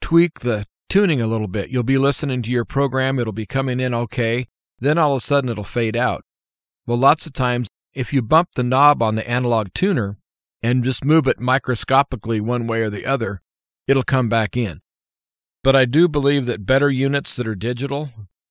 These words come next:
will solve that problem. And so that's the first thing you need to do is, as far as the radio is,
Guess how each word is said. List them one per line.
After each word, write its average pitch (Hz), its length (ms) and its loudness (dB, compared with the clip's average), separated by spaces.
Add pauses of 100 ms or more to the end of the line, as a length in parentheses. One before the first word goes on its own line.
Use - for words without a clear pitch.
(180)
will 117 160 -2
solve 127 340 0
that 110 220 -6
problem. 113 460 -4 (1040)
And 127 120 -2
so 156 200 4
that's 185 260 0
the 147 100 -6
first 180 300 -2
thing 143 160 -2
you 139 100 -2
need 135 220 -2
to 117 80 -2
do 123 280 0
is, - 300 -8 (460)
as - 40 -20
far 143 220 0
as 110 120 -2
the 110 60 -4
radio 123 420 -2
is, - 240 -10